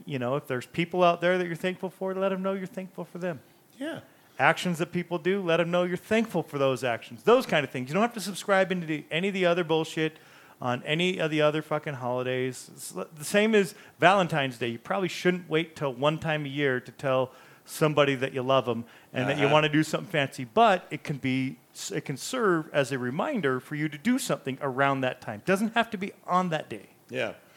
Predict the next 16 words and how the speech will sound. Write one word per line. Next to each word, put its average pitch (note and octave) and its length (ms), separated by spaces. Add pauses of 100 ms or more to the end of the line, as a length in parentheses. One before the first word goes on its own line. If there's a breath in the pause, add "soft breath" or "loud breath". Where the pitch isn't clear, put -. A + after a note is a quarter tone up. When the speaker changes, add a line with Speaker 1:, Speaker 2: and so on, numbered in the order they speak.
(220 soft breath)
Speaker 2:
That's B2 180
what C3 160
these, B2 340
uh, A#2 460
that's A#2+ 160
what A#2 80
these A2 160
holidays G#2+ 420
have G2 100
always G2+ 220
been G#2+ 220
to G2 40
me, G2+ 220
as G#2+ 160
certain A2+ 220
Speaker 1:
Right. G#3 200